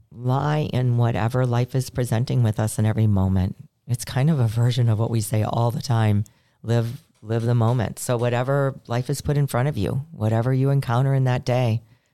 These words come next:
put your whole heart into it, put your belief into it, that this is here for me and that life is working out for me. And what is it asking from me in this moment? And do it,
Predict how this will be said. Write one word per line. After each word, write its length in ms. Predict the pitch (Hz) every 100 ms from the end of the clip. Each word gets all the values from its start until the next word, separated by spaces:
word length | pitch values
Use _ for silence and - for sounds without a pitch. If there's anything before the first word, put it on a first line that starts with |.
| -
put 100 | -
your 160 | 143
whole 180 | 147 151
heart 440 | 139 113 127 - -
into 320 | 101 - 87
it, 160 | - -
put 180 | 127 -
your 200 | 135 135
belief 480 | 131 110 127 135 -
into 360 | 104 95 104
it, 180 | 104 - - _ _ _ _ _
that 340 | 110 117 110 -
this 240 | 123 -
is 160 | 147 -
here 160 | 127
for 180 | 123 117
me 240 | 120 120 120
and 240 | 110 - - _ _
that 140 | 95 95
life 220 | 113 120
is 120 | 123
working 280 | 123 123 123
out 140 | 117 -
for 140 | 120
me. 220 | 117 117
And 160 | 107 104 - _ -
what 160 | 123
is 100 | 135
it 80 | 147
asking 460 | 123 110 - 113 110
from 260 | - 107
me 160 | 104 104
in 100 | 107
this 220 | 104 -
moment? 520 | 107 101 90 104 - - _ _ _ _ _ _ _ _ 127
And 200 | 127 120
do 200 | 127 143
it, 260 | 151 -